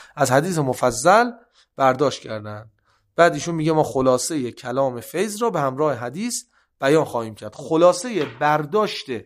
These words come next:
مرحوم فتونی از مطلب فیض این هست. مرحوم فتونی از مطلب فیض خلاصتاً در طول سه چهار خط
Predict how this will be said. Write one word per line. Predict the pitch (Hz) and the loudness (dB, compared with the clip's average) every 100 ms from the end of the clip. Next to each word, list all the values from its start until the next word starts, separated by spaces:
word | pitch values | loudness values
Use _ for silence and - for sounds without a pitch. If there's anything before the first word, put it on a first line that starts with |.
| _ _ _ 131 | _ _ _ -6
مرحوم | 147 143 196 202 | -4 -2 -6 -10
فتونی | - 143 139 - 151 165 | -8 -10 -10 -12 -12 -10
از | - 190 151 | -6 -6 -4
مطلب | 135 131 147 139 131 | -8 -8 -6 -4 -6
فیض | - - 220 285 233 | -10 -2 2 2 0
این | 226 196 | -2 -4
هست. | 120 123 113 - _ _ _ - - _ _ _ 127 | -4 -10 -12 -18 _ _ _ -20 -20 _ _ _ -10
مرحوم | 135 139 127 170 175 | -2 -2 -2 -6 -8
فتونی | 120 139 131 147 156 | -6 -6 -6 -6 -6
از | 131 127 - | -6 -8 -10
مطلب | 139 147 143 185 170 | -6 -6 0 0 0
فیض | - 196 262 254 - | -2 -4 -4 -6 -12
خلاصتاً | - 175 170 165 165 160 202 180 | -4 2 6 4 2 -4 -4 -4
در | 143 135 | -4 -4
طول | - 165 | 0 0
سه | 131 135 | -2 -10
چهار | - 143 226 | -2 2 4
خط | 233 269 | 4 0